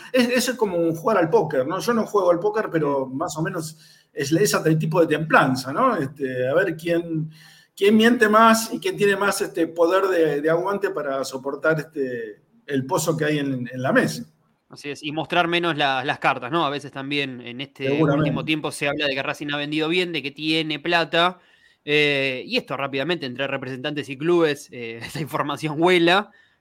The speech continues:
Speaker 2: entonces también a la hora de, de negociar y de sentarte a hablar, eh, pesa, pesa un montón. Programa de día lunes, para empezar a abrir un poco la semana,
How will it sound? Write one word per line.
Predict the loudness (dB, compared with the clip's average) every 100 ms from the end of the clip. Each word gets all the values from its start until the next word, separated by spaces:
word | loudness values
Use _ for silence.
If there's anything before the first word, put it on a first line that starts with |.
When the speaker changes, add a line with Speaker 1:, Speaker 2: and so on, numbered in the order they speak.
| -16
Speaker 2:
entonces | -10 -4
también | -2 0 0 0
a | 0
la | 0
hora | 0 0
de, | -2 -4
de | -6 -6
negociar | -6 -6 -6 -6
y | -6
de |
sentarte | -8 -8 -8 -6
a | -6
hablar, | -2 -2 -2 -8 _ _ _
eh, | -2 2 2 2 0 -2 -4
pesa, | 0 0 2 0 0
pesa | -2 -8 -8
un |
montón. | -8 -8 -6 -6 -4
Programa | 2 4 6 4 4 4
de | 2
día | 2 0
lunes, | 2 2 0 -2 -6
para | -10
empezar | -10 -6 -2
a | 0 0
abrir | -2 -4
un | -4
poco | -6 -6
la | -6
semana, | -8 -6 -2 -4